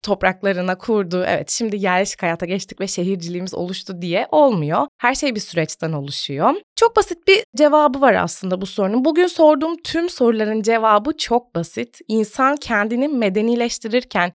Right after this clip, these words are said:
uygarlığa geçiş yaparken hep en basit yoldan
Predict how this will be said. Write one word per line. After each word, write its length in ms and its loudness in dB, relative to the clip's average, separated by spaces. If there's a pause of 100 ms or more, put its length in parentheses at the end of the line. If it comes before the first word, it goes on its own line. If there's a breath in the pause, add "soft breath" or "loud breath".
uygarlığa 600 4
geçiş 420 -2
yaparken 540 -4 (160)
hep 180 0 (140)
en 300 4
basit 340 0
yoldan 560 4